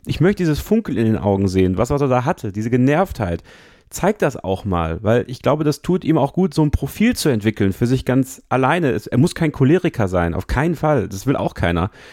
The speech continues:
Aber ich glaube, als junger Mensch, da trägst du ja Frustration auch mit dir rum. Da gehört das dazu, dass du die auch mal rauslässt. Auch mal vielleicht an der Stelle, wo es sich nicht gehört, nämlich vor einem Mikrofon vielleicht, weil auf Social Media wird das nicht tun. Also, ähm,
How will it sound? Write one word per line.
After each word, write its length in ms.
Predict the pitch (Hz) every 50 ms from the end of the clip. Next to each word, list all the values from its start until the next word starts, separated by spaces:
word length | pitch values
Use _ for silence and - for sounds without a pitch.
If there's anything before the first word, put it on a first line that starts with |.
| - - - - - _ _ _
Aber 560 | - 117 127 131 135 131 131 131 131 147 - _ _ _
ich 140 | - 120 -
glaube, 420 | 127 127 139 170 175 175 175 - - - _ _ _ _ _ _ _ _ _
als 220 | 120 131 - -
junger 220 | 127 160 185 190
Mensch, 480 | 165 160 185 190 143 - - - - _ _ _
da 120 | - 127
trägst 340 | - - - 135 - - -
du 60 | 151
ja 100 | 135 131
Frustration 640 | - - - 143 - - 135 127 - - 139 160 -
auch 120 | - 131 117
mit 140 | 139 135
dir 120 | - 139 120
rum. 340 | 104 135 165 143 95 92 -
Da 120 | - 104
gehört 260 | 117 120 117 147 - 175
das 140 | 160 -
dazu, 400 | - 131 120 - - - 185 202
dass 140 | - 127 -
du 60 | -
die 140 | 120 127 -
auch 100 | - 123
mal 140 | 135 127 117
rauslässt. 760 | 107 113 139 185 - - 117 101 98 95 - - - - -
Auch 180 | - 147 -
mal 120 | - 147 143
vielleicht 260 | - 151 143 151 -
an 80 | 131 139
der 120 | 135 135
Stelle, 300 | - - 139 151 160 135
wo 80 | 135 143
es 100 | - -
sich 180 | 147 139 - -
nicht 180 | 190 - -
gehört, 360 | - 113 98 98 92 87 -
nämlich 260 | 110 117 131 135 - -
vor 140 | - 143
einem 100 | 151 143
Mikrofon 520 | 143 170 180 - 165 123 - 98 90 90 90
vielleicht, 360 | - 92 85 80 85 95 98
weil 180 | 92 101 110 -
auf 180 | - 101 104 -
Social 260 | - 123 - - 104
Media 240 | 110 135 143 151 131
wird 100 | 139 131
das 140 | 131 -
nicht 180 | - 160 - -
tun. 220 | - - - - - - - - - - - - - - _ _
Also, 360 | 104 113 113 131 131 123 120 - - - - - _ _ _ -
ähm, 440 | - 110 113 117 117 117 117 117